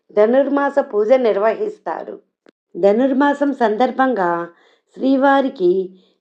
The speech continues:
విశేష కైంకర్యాలు నిర్వహిస్తారు. బిల్వపత్రాలతో సహస్రనామార్చన చేస్తారు. ధనుర్మాస సందర్భంగా శ్రీవారికి విశేష నైవేద్యాలుగా దోస, బెల్లం దోస,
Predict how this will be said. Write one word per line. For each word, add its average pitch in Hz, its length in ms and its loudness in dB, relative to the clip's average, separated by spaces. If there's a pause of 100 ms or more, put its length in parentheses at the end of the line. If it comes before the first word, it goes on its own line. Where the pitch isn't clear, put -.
(100)
విశేష 277 440 -2
కైంకర్యాలు 220 1040 2 (480)
నిర్వహిస్తారు. 214 840 -4 (440)
బిల్వపత్రాలతో 262 1040 2 (100)
సహస్రనామార్చన 226 1120 -2 (680)
చేస్తారు. 208 580 -2 (480)
ధనుర్మాస 262 600 2 (160)
సందర్భంగా 226 720 -2 (680)
శ్రీవారికి 240 720 0 (600)
విశేష 254 460 -2
నైవేద్యాలుగా 247 1000 2 (640)
దోస, 240 360 0 (680)
బెల్లం 233 440 0
దోస, 240 260 0